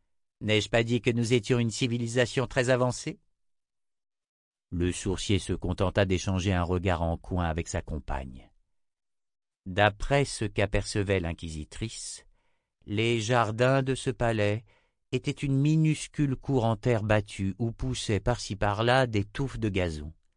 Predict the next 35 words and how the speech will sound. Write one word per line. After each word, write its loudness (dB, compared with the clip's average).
Au 2
fond, -2
un 0
escalier 2
de 2
bois 2
menait 0
à 2
un 2
petit -2
balcon 0
au 0
niveau 2
du -2
premier 0
étage. -6
Alors 2
qu'ils 0
entraient 2
dans 2
la 0
cour, -4
Callan 4
vit 0
que 0
d'autres 2
marches 2
sous -4
le 2
premier 0
escalier -2
s'enfonçaient -4
dans -2
le -2
sol. -8